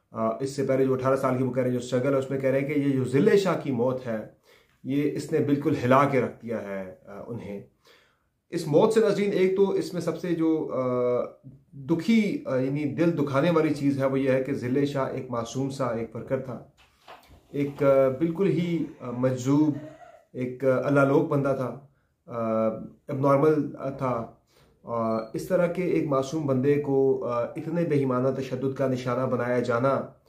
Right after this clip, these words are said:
उससे ज़्यादा दिल दुख-, ज़्यादा दिल दुखी हुए हैं, क्योंकि वो मासूम सा बंदा था। एक आम बंदा होता,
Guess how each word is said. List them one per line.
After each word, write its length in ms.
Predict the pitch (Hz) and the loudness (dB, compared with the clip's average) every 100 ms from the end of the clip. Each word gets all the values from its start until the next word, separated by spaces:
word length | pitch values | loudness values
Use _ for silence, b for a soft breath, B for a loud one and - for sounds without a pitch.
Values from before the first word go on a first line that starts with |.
| b _ | b _
उससे 240 | 175 165 196 | -8 0 2
ज़्यादा 260 | 151 147 | 2 0
दिल 160 | 143 131 | 0 0
दुख-, 640 | 120 - 123 - - - | -2 -4 -8 -10 -16 -18
ज़्यादा 280 | 110 143 165 | -2 2 4
दिल 160 | 160 139 | 2 0
दुखी 260 | 127 135 | -2 -2
हुए 160 | 113 104 | -4 -6
हैं, 180 | 87 - b b b | -10 -16 b b b
क्योंकि 160 | - 220 | -4 2
वो 60 | 220 | 2
मासूम 280 | 202 214 | 2 2
सा 120 | 196 185 | 2 2
बंदा 240 | 127 113 | 2 -2
था। 100 | 113 | -4
एक 200 | 139 135 - | -8 -10 -4
आम 320 | 156 180 226 | 2 4 6
बंदा 240 | 202 160 139 | 4 2 0
होता, 720 | 113 110 110 107 107 107 | 0 -2 -2 -4 -6 -10